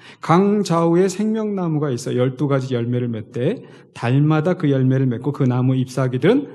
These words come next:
만국을 치료하기 위하여 있더라."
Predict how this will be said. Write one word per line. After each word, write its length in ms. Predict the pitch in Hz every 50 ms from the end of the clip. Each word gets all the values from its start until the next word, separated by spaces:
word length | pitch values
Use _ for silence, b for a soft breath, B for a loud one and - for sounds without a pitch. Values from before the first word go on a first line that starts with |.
| B B B B B
만국을 800 | B 131 139 170 196 214 226 226 226 214 233 220 214 247 247 240
치료하기 760 | 240 - - - 269 240 262 247 214 202 196 185 190 190 170
위하여 640 | 139 131 131 131 123 123 127 151 202 247 233 - - -
있더라." 920 | 127 110 - 120 120 110 104 101 101 98 101 104 104 104 - - - -